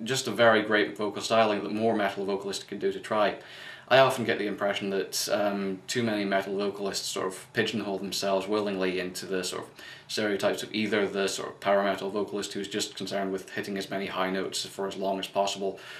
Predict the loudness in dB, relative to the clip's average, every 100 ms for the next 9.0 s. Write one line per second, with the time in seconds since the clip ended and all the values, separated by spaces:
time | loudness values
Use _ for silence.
0 | -16 -4 2 2 2 -2 -2 -2 2 2
1 | 2 0 2 4 6 4 0 0 -2 -4
2 | -6 -8 -4 0 0 0 -4 -4 -2 0
3 | 0 0 -2 -2 -2 -2 -2 -6 -8 -2
4 | -2 -2 -4 -2 0 0 0 -2 -4 -4
5 | 0 2 2 0 -4 -6 -14 -12 -12 -10
6 | 2 4 8 8 8 8 6 0 0 0
7 | 0 -2 -4 -6 -12 0 6 8 10 8
8 | 6 2 2 0 -2 -2 -4 -2 -2 -4